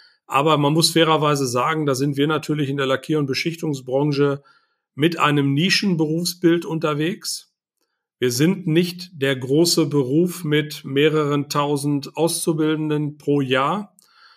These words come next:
sondern wir sind einen, eine Nische. Und da liegt es an jedem Unternehmen selbst, Werbung dafür zu machen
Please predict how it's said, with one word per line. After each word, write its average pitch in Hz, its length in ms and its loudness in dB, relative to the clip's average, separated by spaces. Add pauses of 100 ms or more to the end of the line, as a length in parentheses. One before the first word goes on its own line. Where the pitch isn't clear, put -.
(280)
sondern 147 580 0
wir 156 220 0
sind 151 420 -2
einen, 131 880 -4
eine 127 300 -4
Nische. 175 540 -2 (580)
Und 135 220 -4
da 139 100 4
liegt 175 340 0
es 175 160 0
an 135 140 -2
jedem 175 580 2
Unternehmen 151 840 0
selbst, 139 640 -2 (100)
Werbung 156 340 0
dafür 151 340 -6
zu 151 180 -8
machen 143 480 -6